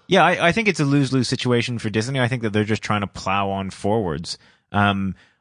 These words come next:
I, you know, in terms of the quality, this, w-, there's not much more to say on it. We've said it all. Like, we're not particularly attached to James Gunn as a director.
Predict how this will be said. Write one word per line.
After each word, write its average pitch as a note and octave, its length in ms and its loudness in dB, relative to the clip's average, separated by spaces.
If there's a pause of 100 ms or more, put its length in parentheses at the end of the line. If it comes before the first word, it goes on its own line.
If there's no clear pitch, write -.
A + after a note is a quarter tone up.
(140)
I, D3 100 0 (1300)
you B2+ 100 2
know, B2+ 120 4
in C3 100 -2
terms C3+ 380 -2
of - 560 -4
the G#2 60 -4
quality, B2+ 320 2
this, F3 160 0
w-, E3 340 -4
there's F3+ 160 0
not A#3 140 0
much F#3+ 140 -2
more D3+ 100 2
to B2 80 2
say G#3 180 0
on D#3 100 2
it. G2+ 80 0
We've A2+ 120 0
said C#3+ 180 2
it A#2+ 100 0
all. C3 220 4
Like, F#2 300 -4
we're B2 320 0
not D3+ 200 0
particularly A2+ 600 0
attached F#2+ 520 -4
to G2+ 60 -8
James F#2+ 380 -2
Gunn F2+ 340 -2
as E2+ 120 -4
a E2+ 60 -4
director. D#2 600 -4